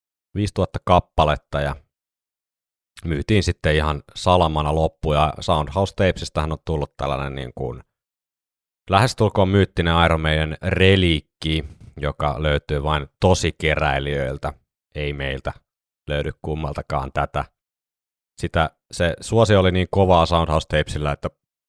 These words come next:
ö, levykauppiaat yritti, yritti tilata tarinan mukaan jopa parikymmentä tuhatta kappaletta lisää näitä, mutta Steve on halunnut pitää tämmöistä myyttiä ainakin yllä, että he kieltäytyi tästä sitten, ö,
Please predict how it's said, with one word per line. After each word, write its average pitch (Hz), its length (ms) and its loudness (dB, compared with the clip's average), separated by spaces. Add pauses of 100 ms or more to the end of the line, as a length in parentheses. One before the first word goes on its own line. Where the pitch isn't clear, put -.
ö, 80 400 -4
levykauppiaat 87 720 2
yritti, 80 340 -2 (1200)
yritti 107 300 0
tilata 101 280 4 (100)
tarinan 95 320 4
mukaan 87 280 0
jopa - 160 0
parikymmentä 82 480 -2
tuhatta 78 280 -4
kappaletta 78 480 -6
lisää 80 340 -4
näitä, 69 240 -10
mutta 71 280 -12 (920)
Steve 87 320 0
on 87 80 2
halunnut 92 320 2
pitää 90 240 2 (100)
tämmöistä 82 440 -2
myyttiä 90 440 0
ainakin 80 300 -4
yllä, 78 300 -2
että 69 200 -10
he 71 260 -4 (480)
kieltäytyi 80 440 -2
tästä - 260 -2
sitten, 78 380 -6 (720)
ö, - 20 -4